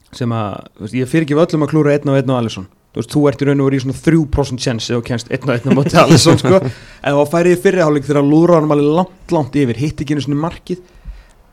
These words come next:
Speaker 1: Örugglega taugar, þú veist, hann, það er ekkert einhver risaferil sem hann á að baki. Stórt svið, Chelsea, Liverpool, þú veist, það er allir á vellinum, skilurðu, en ég gef honum alveg kredit. Ég held, ef hann nær aðeins að draga, þú veist, ef hann nær að blása frá sér í teignum,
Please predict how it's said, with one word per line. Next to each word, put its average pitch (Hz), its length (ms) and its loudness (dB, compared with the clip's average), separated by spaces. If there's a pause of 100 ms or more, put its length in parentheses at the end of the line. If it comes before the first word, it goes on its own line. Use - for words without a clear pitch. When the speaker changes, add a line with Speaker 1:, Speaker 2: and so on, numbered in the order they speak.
(500)
Speaker 1:
Örugglega 120 380 -2
taugar, 120 380 -4
þú - 200 -18
veist, 113 120 -12
hann, 123 180 -6
það 117 200 -6
er 120 100 -4
ekkert 117 200 -8
einhver 113 200 -10
risaferil 139 560 0
sem 131 160 -4
hann 131 80 -2
á 135 60 0
að 135 160 0
baki. 135 260 -2 (420)
Stórt - 400 -8
svið, 127 320 -2
Chelsea, 127 300 -4
Liverpool, 123 400 -4
þú 120 80 -8
veist, 117 80 -16
það 117 180 -6
er 117 120 -8 (440)
allir 131 220 -2
á 131 60 0
vellinum, 123 280 -4
skilurðu, 127 360 -6 (400)
en 117 100 -6
ég 107 100 -10
gef 131 140 -2
honum 123 160 -4
alveg 120 160 -8
kredit. 127 320 -4
Ég 117 160 -2
held, 127 320 -6 (500)
ef 156 240 4
hann 160 160 2
nær 165 240 0
aðeins 147 240 -2
að 135 60 -14
draga, 147 320 -2 (320)
þú - 100 -16
veist, 117 80 -2
ef 147 80 2
hann 160 80 0
nær 160 140 2
að 127 80 -4
blása 180 260 2
frá 160 160 2
sér 185 140 -6 (420)
í 135 80 -8
teignum, 165 300 0